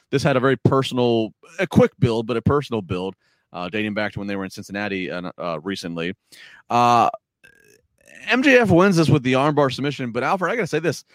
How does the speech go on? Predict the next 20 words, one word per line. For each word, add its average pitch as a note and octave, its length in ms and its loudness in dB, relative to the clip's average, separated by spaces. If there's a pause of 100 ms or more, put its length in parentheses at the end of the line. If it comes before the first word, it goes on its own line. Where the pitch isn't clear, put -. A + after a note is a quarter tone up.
(460)
this D3+ 320 2
crowd D3+ 760 0 (160)
sounded F3+ 580 0
like A#2 180 -4
they C#3 120 -2
were D3 120 0
just A#2+ 180 -8
kind C3+ 200 -4
of, A#2 60 -8
like, A2+ 160 -6
exhausted. A2 680 -4
They, B2 160 -2
they C3 180 0
did, D#3+ 160 -2
they C#3+ 120 0
just F3+ 180 -4
had F3 240 2
a B2 60 0
thirty-minute F#3 520 0
match. C#3 420 -2